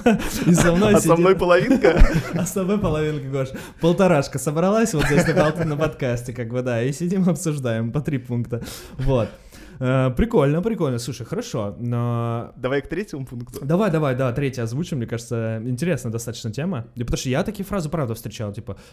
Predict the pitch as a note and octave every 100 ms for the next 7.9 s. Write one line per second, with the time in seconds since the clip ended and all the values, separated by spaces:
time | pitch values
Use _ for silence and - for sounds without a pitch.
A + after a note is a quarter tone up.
0 | - C#3 D#3 B2+ A#2+ B2+ B2 A#2+ A2+ A2+
1 | D#3 E3 - A2 A2+ G#2+ G#2 C3+ D3+ A2
2 | G#2 A#2 C3 A2 G#2 G2+ G#2+ G#2 - A#2+
3 | B2 A#2+ G2+ G#2 G#2+ G#2+ G#2 B2+ B2 A#2+
4 | A2+ G#2+ G#2 G#2+ G#2 A2 G#2+ A2 A2 C#3+
5 | D3 B2 G#2+ G2 G#2 G#2 A2 A2 A#2 A2
6 | C3+ C3 A#2+ A2 - - G#2 C#3 A2+ -
7 | A#2 A#2 - C#3 D3 B2 F#3 G3 -